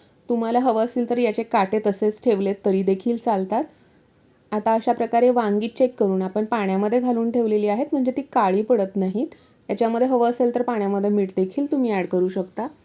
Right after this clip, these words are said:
अशा प्रकारे सर्व हे मसाला घेतल्यानंतर आपण गरम मसाला, अ, किंवा मटण मसाला आहे तो अर्धा चमचा आपण याच्यामध्ये ॲड करणार आहोत.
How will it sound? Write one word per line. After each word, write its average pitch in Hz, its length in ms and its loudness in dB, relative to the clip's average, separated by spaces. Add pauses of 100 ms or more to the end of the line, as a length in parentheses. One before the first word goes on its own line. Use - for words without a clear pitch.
(500)
अशा 214 180 0
प्रकारे 254 340 0
सर्व 254 240 -2
हे 254 160 -2
मसाला 226 600 0
घेतल्यानंतर 202 680 -2
आपण 190 300 -2
गरम 196 340 0
मसाला, 208 600 -2 (640)
अ, 185 200 -2 (220)
किंवा 247 340 0
मटण 202 340 0
मसाला 220 600 0
आहे 185 240 0
तो 190 120 -6
अर्धा 185 300 -2
चमचा 208 320 -2
आपण 190 180 -2
याच्यामध्ये 175 460 -2
ॲड 170 160 0
करणार 170 360 -2
आहोत. 165 220 -4